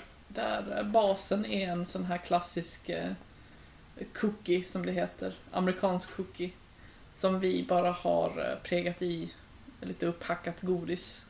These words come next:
som vi valde ut några sorter var.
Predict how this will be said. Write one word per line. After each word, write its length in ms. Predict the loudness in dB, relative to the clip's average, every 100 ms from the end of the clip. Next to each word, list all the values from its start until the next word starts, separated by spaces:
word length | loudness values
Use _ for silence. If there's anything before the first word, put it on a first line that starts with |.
| -14
som 300 | -6 -6 -4
vi 280 | -6 -6 -10 -16 -20 -4
valde 220 | 2 4 2
ut 180 | -2
några 340 | -6 -4 -2 -6 -10
sorter 320 | -10 -6 -4
var. 260 | -2 -2